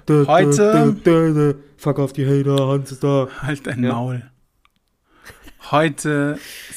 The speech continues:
Speaker 1: Nein.
Speaker 2: Selbstmitleid, würd ich sagen, oder? Weil die Welt so scheiße ist.
Speaker 1: Weil die Welt so gemein zu dir ist,
Speaker 2: Weil
Speaker 1: dass
Speaker 2: ich
Speaker 1: du,
Speaker 2: so
Speaker 1: dass
Speaker 2: viel
Speaker 1: die, die
Speaker 2: Geld
Speaker 1: Spülmaschine
Speaker 2: immer
Speaker 1: kaputt
Speaker 2: ausgeben
Speaker 1: macht.
Speaker 2: muss. Ich
Speaker 1: Gib
Speaker 2: mein,
Speaker 1: Geld.
Speaker 2: es gibt natürlich schlimmere Sachen auf der Welt, aber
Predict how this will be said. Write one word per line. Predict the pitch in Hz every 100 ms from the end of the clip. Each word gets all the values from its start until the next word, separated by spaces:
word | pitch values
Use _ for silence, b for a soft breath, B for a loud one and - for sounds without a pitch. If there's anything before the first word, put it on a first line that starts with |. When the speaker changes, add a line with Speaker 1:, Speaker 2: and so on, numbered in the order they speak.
| -
Speaker 1:
Nein. | 127
Speaker 2:
Selbstmitleid, | 208 220 208 214 139 123 120 120 123 113
würd | -
ich | 123
sagen, | - - - -
oder? | 147 151 160 - _ -
Weil | 143
die | 139 123
Welt | 131 131 -
so | - 135 -
scheiße | - - 131 127 131 -
ist. | - - - - _ _ _ _ _ -
Speaker 1:
Weil | - 120
die | 120
Welt | 127 127
so | 131
gemein | 120 120 127
zu | 123
dir | 120
ist, | 120
Speaker 2:
Weil | 143
Speaker 1:
dass | 139 131
Speaker 2:
ich |
Speaker 1:
du, | - 113
Speaker 2:
so | 139
Speaker 1:
dass | 127
Speaker 2:
viel | 139
Speaker 1:
die, | 120
die | 117
Speaker 2:
Geld | 143 143
Speaker 1:
Spülmaschine | 143
Speaker 2:
immer | 135 127
Speaker 1:
kaputt | 120 131
Speaker 2:
ausgeben | - 135 131 131
Speaker 1:
macht. | 139
Speaker 2:
muss. | - - _ _ _ _ _ _ B B B B B - -
Ich | 131
Speaker 1:
Gib | 135
Speaker 2:
mein, | 135 127 123
Speaker 1:
Geld. | 139
Speaker 2:
es | 139 120
gibt | 135 -
natürlich | 127 - 117 113 -
schlimmere | 127 120 120 117
Sachen | 123 117 123
auf | 117
der | - 120
Welt, | 127 127
aber | - 139 135